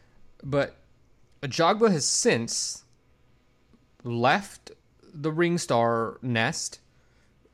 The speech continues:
to join Money Powell, Carlos Balderas. These were Ringstar guys that are now gone. And we haven't heard, seen anything from Richard Schaefer in quite a while.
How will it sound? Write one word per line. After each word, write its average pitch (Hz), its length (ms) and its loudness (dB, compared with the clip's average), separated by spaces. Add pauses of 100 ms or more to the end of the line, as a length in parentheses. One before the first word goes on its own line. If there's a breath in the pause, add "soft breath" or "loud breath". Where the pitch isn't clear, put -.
(120)
to 151 140 -4
join 135 680 0 (840)
Money 123 300 0
Powell, 156 680 2 (720)
Carlos 135 320 0
Balderas. 113 840 -2 (760)
These 208 500 0 (300)
were 143 680 2
Ringstar 139 460 0
guys - 480 -8 (800)
that 131 220 0
are 131 80 0
now 127 160 2
gone. 127 400 -2 (420)
And 127 80 -2
we 151 80 2
haven't 196 220 -2 (100)
heard, 185 580 2
seen 180 600 -2
anything 190 380 0
from 160 160 -2
Richard 175 220 -6
Schaefer 185 340 -2
in 127 140 -8
quite 165 240 -2
a 147 40 0
while. 123 440 -2